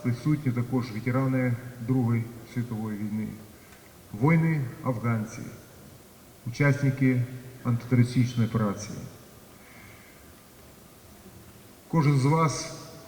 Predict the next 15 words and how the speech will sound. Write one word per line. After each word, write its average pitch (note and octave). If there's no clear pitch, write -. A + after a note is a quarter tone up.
власним D#3+
прикладом C#3+
довів, C#3+
що E3
сила F3+
наших C3+
бойців C3+
вимірюється C#3
не C3+
тільки C#3+
зброєю, A2+
а A#2
надзвичайною E3
силою B2
духу. A#2